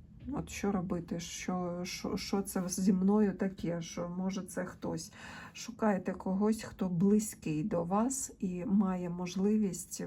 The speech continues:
вам щось приносити, щось там, знаєте, як нав'язувати вам свої якісь там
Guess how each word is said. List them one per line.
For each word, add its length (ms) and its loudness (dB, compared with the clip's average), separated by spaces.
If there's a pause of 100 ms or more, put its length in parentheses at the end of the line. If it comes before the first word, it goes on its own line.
(100)
вам 320 0
щось 300 0
приносити, 960 0
щось 380 -4
там, 380 2 (600)
знаєте, 460 2
як 260 4
нав'язувати 920 4
вам 360 4
свої 520 0
якісь 440 -2
там 460 -4